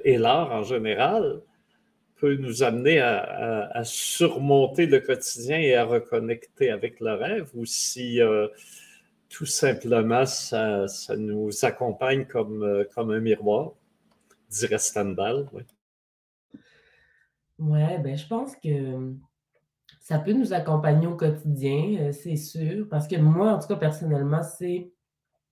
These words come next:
Speaker 2: c'est mon moyen de, de guérison. Tu sais, c'est, euh, c'est quelque chose que quand j'écrivais mes, mes recueils de poésie,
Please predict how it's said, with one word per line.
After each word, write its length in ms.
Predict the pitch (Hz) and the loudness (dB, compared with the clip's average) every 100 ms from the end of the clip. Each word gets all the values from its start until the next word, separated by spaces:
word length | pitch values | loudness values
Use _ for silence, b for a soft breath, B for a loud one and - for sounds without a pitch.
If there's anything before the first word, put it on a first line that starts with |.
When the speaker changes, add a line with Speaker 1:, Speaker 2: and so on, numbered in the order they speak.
| - - | -20 -20
Speaker 2:
c'est 220 | - 190 | -4 0
mon 180 | 190 156 | 4 4
moyen 320 | 139 131 139 | 4 2 0
de, 300 | 143 127 135 | 0 -2 -6
de 140 | 139 151 | -4 -2
guérison. 640 | 143 151 143 135 147 151 - | 2 4 2 -2 -4 -6 -6
Tu 100 | 165 | -10
sais, 20 | |
c'est, 440 | - - 156 151 | -10 -4 0 0
euh, 80 | 131 135 b b b b _ | -2 -8 b b b b _
c'est 160 | 156 | -2
quelque 180 | 156 156 | 0 0
chose 320 | 185 190 175 | 2 -2 -2
que 220 | - 165 156 | 0 0 2
quand 180 | 175 185 | 2 2
j'écrivais 560 | 180 147 - 156 175 175 | 0 -4 0 2 4 4
mes, 240 | 156 156 | 4 6
mes 140 | 151 | 6
recueils 380 | 151 151 180 170 | 4 0 -2 -2
de 80 | 160 | -2
poésie, 760 | 151 151 135 131 151 208 214 | 0 0 0 -2 -2 0 -2